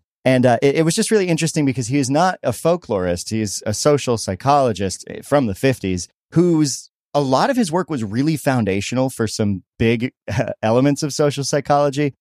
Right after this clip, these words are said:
Obviously, there's cognitive dissonance, but also he was really known for, um, the proximity effect, which was this studying that they did to, uh, show that the formation of social ties is more affected by physical proximity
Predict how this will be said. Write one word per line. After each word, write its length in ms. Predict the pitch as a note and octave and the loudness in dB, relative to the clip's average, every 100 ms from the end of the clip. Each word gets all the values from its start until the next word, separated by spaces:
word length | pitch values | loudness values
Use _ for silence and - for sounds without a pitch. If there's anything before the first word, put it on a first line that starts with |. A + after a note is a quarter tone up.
| _ - | _ 0
Obviously, 260 | E3 D3+ | 2 2
there's 140 | C#3 B2 | 0 2
cognitive 400 | C#3 B2+ A2+ G#2 | 2 2 0 0
dissonance, 400 | A#2+ - G#2 - | -2 0 -4 -2
but 120 | A#2+ | 0
also 300 | B2+ B2+ B2+ | 2 2 2
he 60 | A#2 | 0
was 100 | G#2+ | 2
really 180 | A2+ | 0
known 200 | G#2+ A2 | 2 0
for, 340 | G#2 A2 G2 F#2 | -2 -2 -2 -2
um, 260 | F#2 F2+ - _ - | -2 -6 -10 _ -8
the 80 | |
proximity 640 | - B2 A2+ - B2 A2+ A2 | -2 0 0 0 0 2 0
effect, 420 | G#2+ A#2+ A2+ - - | 2 0 0 -6 -4
which 260 | A#2+ - | -2 -2
was 520 | A2 A#2 A2+ G2+ - - | 0 2 2 0 -6 -6
this 460 | A2+ A2+ - - - | -2 -2 -4 -10 -10
studying 460 | - - G3 F#3+ D#3 | -6 0 0 2 2
that 140 | C3+ | 2
they 100 | B2 | 0
did 300 | B2 A#2 F#2+ | 2 2 0
to, 140 | - - _ - | -8 -8 _ -6
uh, 280 | A#2+ G#2+ G#2+ | 0 2 0
show 240 | - D3 | 0 2
that 260 | C3+ A#2 - | 2 0 -2
the 60 | |
formation 640 | A2+ - C#3 B2+ D3+ F3 D#3 | -4 -2 2 2 0 -2 -2
of 100 | A2 | -2
social 460 | - C3 - D3+ | 0 0 0 -4
ties 500 | - D3 D3+ D#3 D3+ - _ - | -2 -2 0 -2 -4 -10 _ -4
is 160 | A#2+ | -2
more 360 | G2 A2+ C3+ D3+ | 0 2 2 2
affected 580 | A#2+ - B2 - A#2+ G2+ | -2 -2 -2 -2 -4 -2
by 160 | G#2 | -2
physical 520 | G#2+ - A#2+ B2 A#2+ A2 | -2 -4 -4 -2 -4 -6
proximity 920 | - A2 G2 - A2+ A#2+ B2+ B2+ | -4 -4 -4 -2 2 2 2 0